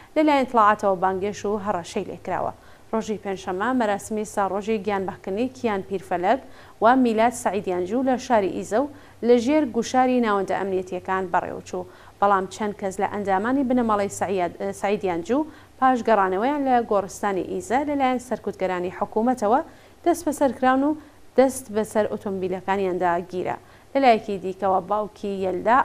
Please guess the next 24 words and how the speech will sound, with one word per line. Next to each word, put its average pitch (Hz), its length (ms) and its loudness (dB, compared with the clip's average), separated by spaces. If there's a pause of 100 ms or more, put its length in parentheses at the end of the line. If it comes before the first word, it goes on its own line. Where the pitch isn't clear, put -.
ئاقا 220 300 2 (100)
فەزلی، 226 380 2 (380)
لە 220 80 6 (120)
گیانبەخکردووانی 240 800 0
شۆڕشی 208 360 -4
ژینە 185 320 -2
لە 196 60 -6 (100)
شاری 247 280 2
ئیسفەهان 202 440 -2 (380)
ڕۆژی 302 320 2
ڕابردوو، 214 560 2
یەک 247 200 0
ڕۆژ 226 260 0
پێش 233 220 0 (500)
ساڵوەگەڕی 202 640 2
کچەکەی، 220 460 -2
لەلایەن 214 360 0
ناوەندە 180 360 -2
ئەمنیەتیەکانەوە 185 840 -2
بانگێشت 208 480 0
و 330 120 2 (360)
هەڕەشەی - 460 2
لێکرا. - 320 -12 (4000)
دەستبەسەرکردنی 277 800 2